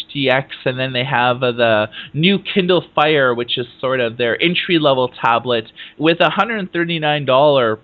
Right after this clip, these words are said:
price point. So I think that this probably, this tablet will probably almost sell more just because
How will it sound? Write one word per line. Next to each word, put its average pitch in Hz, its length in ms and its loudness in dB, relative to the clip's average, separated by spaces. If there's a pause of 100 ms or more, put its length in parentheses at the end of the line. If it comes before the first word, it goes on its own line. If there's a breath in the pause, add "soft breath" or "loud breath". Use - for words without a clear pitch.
(120)
price 185 240 0 (160)
point. 104 380 -8 (160)
So 117 340 0 (580 loud breath)
I 147 200 2
think 190 260 -6
that 135 160 -6 (400)
this 180 200 -2 (380)
probably, 123 560 -6 (260)
this 160 140 2 (240)
tablet 117 440 0
will 123 160 -4
probably 131 520 -2
almost 135 340 -2 (160)
sell 110 300 0
more 120 720 2 (280 loud breath)
just 151 220 -6
because 143 400 0